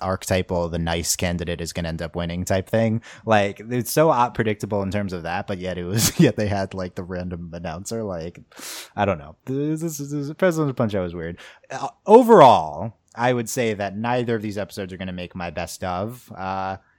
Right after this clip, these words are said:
at the end of the year. I mean, again, Odd Bubbles Out is notable for its, uh, certain things, but I think, I feel like Donnie soured it enough for me that it's not getting there.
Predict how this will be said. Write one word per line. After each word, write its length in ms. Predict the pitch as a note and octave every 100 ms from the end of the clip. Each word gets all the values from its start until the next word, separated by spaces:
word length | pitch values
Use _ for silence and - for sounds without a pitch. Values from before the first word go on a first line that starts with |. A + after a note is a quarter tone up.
| _ F#2+
at 100 | G2
the 100 | A2
end 100 | G#2+
of 80 |
the 60 | A#2
year. 180 | B2+ C3
I 140 | A2
mean, 320 | A2 G#2 G2 E2+
again, 420 | G2 G#2+ F2+ F2
Odd 200 | F#2 E2+
Bubbles 200 | F#2+ F2
Out 100 | F2+
is 180 | E2+ E2
notable 560 | F#2+ G2 F#2 E2 F2 E2
for 280 | F#2+ F2
its, 320 | E2 D#2 - E2
uh, 180 | D#2
certain 340 | D#2+ G#2+ F2+ D#2+
things, 300 | E2+ D2+ E2+
but 220 | - E2+
I 80 | F2
think, 200 | A2 F#2
I 120 | F#2+
feel 120 | A#2
like 120 | G2
Donnie 260 | G2 F2+ F2
soured 380 | E2+ F2+ E2 E2
it 80 | D#2+
enough 260 | D#2+ D#2
for 120 | - D#2
me 300 | D2 C#2+ D2
that 220 | D2+ D2+
it's 140 | D2
not 160 | E2 D2
getting 280 | D#2+ D2 C#2+
there. 240 | C#2 F2+